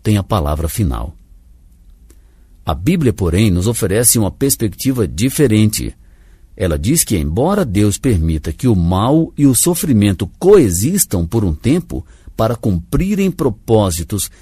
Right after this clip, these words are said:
que jamais entenderemos completamente, o mal e o sofrimento serão eliminados um dia, e os problemas que eles causam serão completa e permanentemente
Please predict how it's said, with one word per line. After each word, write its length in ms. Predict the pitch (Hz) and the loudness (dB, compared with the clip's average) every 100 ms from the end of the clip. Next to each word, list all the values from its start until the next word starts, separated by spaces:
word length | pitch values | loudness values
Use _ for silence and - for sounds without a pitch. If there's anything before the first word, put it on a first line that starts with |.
| - | -10
que 100 | - | -4
jamais 720 | 131 139 117 117 135 185 185 151 | 0 0 0 0 0 0 2 2
entenderemos 760 | 127 151 131 104 92 87 - | 4 2 2 2 2 0 -4
completamente, 1300 | - 147 208 185 - 95 82 98 69 69 76 - 202 - - _ - - | -4 -2 0 -2 -2 -2 -2 -2 -4 -4 -4 -4 -4 -6 -20 _ -12 -2
o 120 | 185 | 0
mal 440 | 139 165 233 175 | 2 0 2 4
e 40 | 127 | 2
o 60 | |
sofrimento 580 | - 127 104 87 104 143 | 2 -2 -2 -2 -2 -2
serão 360 | - 139 156 175 | -2 2 4 4
eliminados 680 | 170 208 143 147 202 143 113 | 2 2 4 2 2 2 2
um 100 | 92 | 2
dia, 360 | 78 67 58 - - - - - | 0 -4 -6 -12 -20 -20 -20 -6
e 100 | 104 | -4
os 120 | 101 | -4
problemas 640 | - 82 67 113 175 185 - | -4 -6 0 2 4 2 2
que 120 | 131 | 0
eles 200 | 117 - | 0 0
causam 520 | - 95 85 98 113 - - | -2 0 0 0 -2 -4 -16
serão 320 | - 113 110 101 | -6 0 0 0
completa 880 | 95 73 - 117 135 143 - 139 - | -4 -4 -4 0 0 -2 -2 -4 -2
e 100 | 120 | -4
permanentemente 1200 | - - 160 151 135 131 107 82 90 87 101 | -4 2 2 4 2 0 0 0 2 0 -2